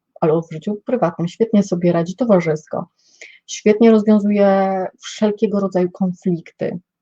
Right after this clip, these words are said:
umie rozmawiać z ludźmi, wszyscy chc-, lgną do niego, chcą z nim rozmawiać, chcą z nim pracować, jakoś, y, y, zespół na przykład buduje fantastycznie, czy swoją firmę, czy spędza czas, jakby chciał. Więc warto sobie, jak już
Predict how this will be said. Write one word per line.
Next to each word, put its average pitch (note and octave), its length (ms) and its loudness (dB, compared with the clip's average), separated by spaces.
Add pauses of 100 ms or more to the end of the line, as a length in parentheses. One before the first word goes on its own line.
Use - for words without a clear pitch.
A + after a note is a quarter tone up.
(500)
umie C#4 220 0
rozmawiać F#3 500 2
z - 60 -20
ludźmi, D#3+ 440 -8 (200)
wszyscy B3+ 320 -6
chc-, - 300 -4
lgną G3+ 400 4
do G3+ 120 0
niego, F3+ 220 -4
chcą F#3 320 -4
z F3+ 100 -10
nim F3 140 -2
rozmawiać, F3 500 -2
chcą F#3+ 220 -4
z F#3+ 100 -8
nim F#3 100 -2
pracować, E3 680 -6 (500)
jakoś, G#3+ 360 0
y, F3 300 0
y, E3+ 140 -4
zespół F#3 400 -2
na F3 100 0
przykład E3+ 280 -8
buduje E3 360 -4
fantastycznie, E3 680 -6
czy F#3+ 100 -4
swoją G3 360 2
firmę, E3+ 320 0
czy F3+ 80 -6
spędza F#3 320 2
czas, F3 240 2
jakby D#3+ 240 -6
chciał. - 400 -8 (600)
Więc G3+ 600 0 (440)
warto G#3 340 2
sobie, F#3 300 2
jak F#3 120 2
już F3+ 140 2